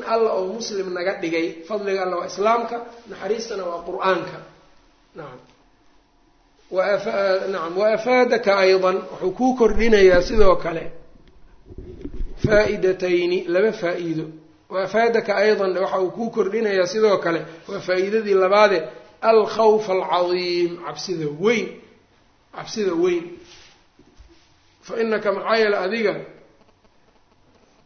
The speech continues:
"idaa carafta," haddaad garato, "anna al-insaana," insaanku, "yakfuru," inuu ku gaaloobayo, "bikalimatin," kelmad, "yukhrijuhaa," uu ka soo bixinayo, "min lisaanihi," carrabkiisa.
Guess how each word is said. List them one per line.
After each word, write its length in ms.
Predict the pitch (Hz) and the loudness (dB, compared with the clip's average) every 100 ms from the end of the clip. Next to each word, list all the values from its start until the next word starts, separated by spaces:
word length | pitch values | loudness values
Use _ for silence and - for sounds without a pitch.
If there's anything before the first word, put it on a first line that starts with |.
| _ | _
"idaa 260 | 208 214 214 185 | 0 2 4 4
carafta," 360 | 240 254 240 208 | 2 0 -2 -2
haddaad 320 | 208 226 226 185 | 0 0 0 0
garato, 400 | 190 180 180 165 - - - | 0 0 -2 -6 -8 -18 -8
"anna 240 | 226 220 | -6 -2
al-insaana," 600 | 202 196 190 202 220 226 196 | -2 -2 -4 -4 -4 -4 -4
insaanku, 580 | 190 185 226 214 180 175 170 - - | -4 -2 -2 -2 -4 -8 -12 -16 -4
"yakfuru," 600 | 180 180 - 262 247 214 | -4 -4 -6 -4 -2 0
inuu 220 | 220 202 | 0 -2
ku 120 | - | -4
gaaloobayo, 800 | 196 196 185 180 196 202 180 180 | -6 0 2 2 2 4 2 2
"bikalimatin," 800 | 175 175 175 190 214 190 185 170 | -2 -6 -6 -4 -4 -4 -4 -6
kelmad, 440 | 165 156 156 160 - - - - | -4 -6 -6 -6 -8 -12 -20 -10
"yukhrijuhaa," 800 | 175 170 185 233 190 196 190 196 | -4 -4 -4 -8 -6 -2 -2 -2
uu 80 | 180 | -4
ka 140 | 180 | -6
soo 260 | 220 208 190 | -6 -2 -2
bixinayo, 560 | 170 170 196 202 180 180 | -4 -6 -4 2 2 2
"min 140 | 202 | -2
lisaanihi," 540 | 180 170 196 202 175 170 | -2 -2 0 0 0 -2
carrabkiisa. 680 | 175 160 160 - 143 - | -4 -4 -8 -10 -12 -12